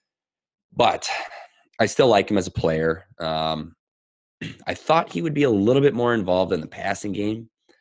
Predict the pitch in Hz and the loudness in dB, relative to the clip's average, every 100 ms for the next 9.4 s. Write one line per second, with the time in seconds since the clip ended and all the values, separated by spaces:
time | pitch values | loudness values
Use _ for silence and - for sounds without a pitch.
0 | _ - 85 82 80 - 87 117 123 - | _ -8 -4 -4 -6 -8 -6 -4 -4 -4
1 | 123 101 85 - _ _ _ _ - 101 | 0 0 -2 -10 _ _ _ _ -6 0
2 | 95 87 95 95 107 101 - _ - 107 | 0 4 2 4 2 0 -4 _ -2 2
3 | 110 113 139 135 - 120 98 90 - _ | 4 6 4 4 4 6 6 2 -8 _
4 | _ 156 - 151 139 92 - _ _ - | _ -8 -2 -2 0 -2 -6 _ _ -2
5 | 90 87 117 87 - - 87 92 107 104 | 0 0 -2 -4 -8 -8 -4 -4 -2 -2
6 | 117 95 80 85 92 - 90 87 87 - | 0 0 0 0 0 0 0 0 -2 -8
7 | _ 85 92 113 110 117 98 80 78 - | _ -8 -4 -4 -4 -4 -2 -2 -4 -4
8 | 95 92 82 92 87 80 - 98 85 78 | -2 -2 0 0 0 -2 -2 -2 -2 -6
9 | - 80 73 73 | -2 -2 -2 -8